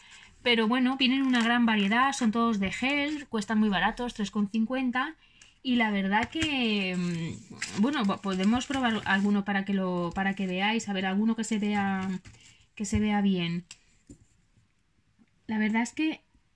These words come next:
pues, son su-, son súper suaves, son súper suavecitos. Y además es que este tiene como, por ejemplo, un poquito de brillo. Es que no sé si lo vais a ver, tiene un poquito de brillo.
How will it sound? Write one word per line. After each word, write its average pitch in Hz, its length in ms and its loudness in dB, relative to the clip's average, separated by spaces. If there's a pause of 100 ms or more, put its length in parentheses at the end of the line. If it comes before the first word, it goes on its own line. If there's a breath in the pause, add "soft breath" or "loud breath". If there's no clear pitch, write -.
pues, 220 240 0
son 233 140 2
su-, 302 320 -2
son 311 280 0
súper 214 360 -2
suaves, 214 420 -2
son 285 180 -2
súper 226 280 -2
suavecitos. 196 760 -4 (280 loud breath)
Y 220 60 -6
además 214 320 0
es 330 100 -4
que 285 240 -8
este 277 300 -8
tiene 311 240 -8
como, 247 180 0
por 226 80 -4
ejemplo, 262 500 -2 (300 soft breath)
un 240 140 -2
poquito 294 380 -4
de 254 120 2
brillo. 202 480 0 (140)
Es 214 140 -10
que 294 100 -12
no 269 140 -12
sé 240 220 -12
si 226 120 -12
lo 208 120 -6
vais 214 240 -12
a - 80 -20
ver, 233 100 -20
tiene 254 240 -12
un 269 80 -12
poquito 247 440 -10
de 247 120 -4
brillo. 196 360 -4